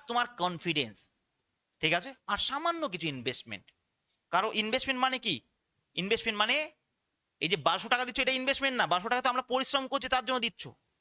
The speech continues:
কিন্তু এই যে তুমি একটা সেটআপ তৈরি করছো বাড়িতে, তার জন্য, আর এই সেটআপটা তোমারই থাকছে, তুমি নিজেই করছো। আমরা তো একজনকে হেল্প করতে পারবো,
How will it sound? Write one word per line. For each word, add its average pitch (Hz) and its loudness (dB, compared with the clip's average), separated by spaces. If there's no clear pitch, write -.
কিন্তু 240 4
এই 233 2
যে 240 -2
তুমি 254 -2
একটা 240 0
সেটআপ 240 2
তৈরি 240 2
করছো 202 -2
বাড়িতে, 165 2
তার 170 0
জন্য, 110 -8
আর 147 4
এই 185 0
সেটআপটা 208 0
তোমারই 277 2
থাকছে, - -2
তুমি 254 -4
নিজেই 233 0
করছো। - -8
আমরা 147 0
তো 190 0
একজনকে 214 0
হেল্প 226 -2
করতে 196 -4
পারবো, 120 -2